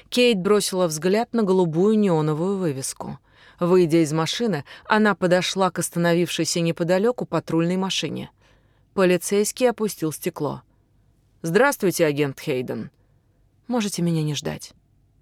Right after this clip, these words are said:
Детектив Мазур приказал следовать за вами до тех пор, пока вы не приедете к своей матери». «Хорошо,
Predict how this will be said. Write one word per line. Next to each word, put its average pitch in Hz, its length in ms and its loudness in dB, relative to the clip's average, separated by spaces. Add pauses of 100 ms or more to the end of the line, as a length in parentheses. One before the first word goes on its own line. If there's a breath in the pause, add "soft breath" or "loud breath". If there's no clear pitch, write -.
(160)
Детектив 196 560 0
Мазур 190 440 2
приказал 175 560 0
следовать 175 520 2
за 175 200 2
вами 170 220 2
до 165 140 4
тех 170 220 -2
пор, 185 240 0
пока 180 320 0
вы 175 100 2
не 202 80 0
приедете 170 540 -2
к - 60 -12
своей 190 320 0
матери». 156 420 -4 (800)
«Хорошо, 143 480 -8